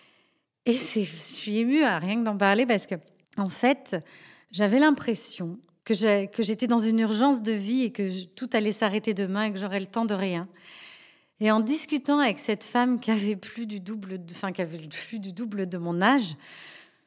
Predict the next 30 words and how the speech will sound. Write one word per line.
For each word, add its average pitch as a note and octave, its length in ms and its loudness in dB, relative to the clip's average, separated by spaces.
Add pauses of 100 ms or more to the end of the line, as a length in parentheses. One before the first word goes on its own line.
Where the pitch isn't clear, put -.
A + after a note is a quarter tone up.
(120)
j'ai G3+ 140 0
pris E4+ 240 -2
conscience C#4 840 -2
que B3 120 0
je A#3+ 140 2
pouvais A#3+ 600 -4
revivre G#3+ 760 -2
le F3+ 140 -2
même C4 420 2
nombre A3+ 560 2
d'années A#3+ 640 2 (500)
sans F4 580 0 (180)
les G3+ 160 -2
quinze D4 220 0
premières G3+ 380 -2
années A#3 300 2
où G#3+ 120 0
tu G3+ 240 -4
es B3+ 60 2
quand A#3 140 -2
même B3 180 0
pas A3 160 -2
du G3 140 -6
tout D4 160 -6
libre G#3 320 0
de F#3+ 120 0
tes G3 200 -2
moyens, F#3 360 0
quoi. D3 140 -10 (520)
Ça - 220 -2